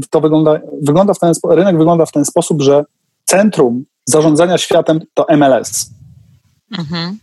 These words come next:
Speaker 1: Tak naprawdę pośrednicy bazują na M L S-ie, wrzucają oferty na M-, do M L S-a i to M L S jest dystrybutorem ofert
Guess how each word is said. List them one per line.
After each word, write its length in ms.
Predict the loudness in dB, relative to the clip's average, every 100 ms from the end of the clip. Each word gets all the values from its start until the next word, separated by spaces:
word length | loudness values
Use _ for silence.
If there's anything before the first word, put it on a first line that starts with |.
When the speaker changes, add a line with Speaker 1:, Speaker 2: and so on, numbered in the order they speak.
| -8
Speaker 1:
Tak 200 | -4 -2
naprawdę 380 | 0 0 2 0
pośrednicy 760 | -2 -2 -2 2 0 4 4 4
bazują 400 | 2 0 2 2
na 200 | 2 2
M 100 | 2
L 100 | 2
S-ie, 240 | 0 -2
wrzucają 480 | -2 0 2 2 2
oferty 420 | 0 0 0 -2
na 180 | 0 0
M-, 180 | 2 2
do 160 | 0
M 100 | 2
L 100 | 2
S-a 280 | 0 0 -2 -2
i 60 |
to 180 | -2 0
M 180 | 2 4
L 120 | 4
S 360 | 2 0 -8 -2
jest 300 | -2 0 0
dystrybutorem 680 | 0 0 0 0 2 2 0
ofert 500 | -2 -2 0 -2 -6